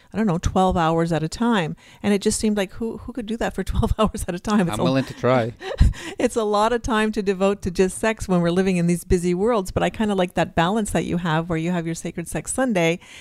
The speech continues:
Speaker 1: and it's a treat for you to ha-, it's still hours, but maybe not the whole entire day. Uh, I think that's beautiful.
Speaker 2: What would you do with me for twelve, just take twelve hours naked in bed together?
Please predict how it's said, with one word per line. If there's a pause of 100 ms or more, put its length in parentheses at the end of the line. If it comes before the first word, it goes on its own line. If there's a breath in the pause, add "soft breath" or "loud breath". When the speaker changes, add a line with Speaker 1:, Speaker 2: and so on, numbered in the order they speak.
(100)
Speaker 1:
and
it's
a
treat
for
you
to
ha-, (100)
it's
still
hours,
but
maybe
not
the
whole
entire
day. (360 loud breath)
Uh,
I
think
that's
beautiful.
Speaker 2:
What
would
you
do (320)
with
me (260 soft breath)
for
twelve, (240)
just
take
twelve
hours
naked
in
bed
together?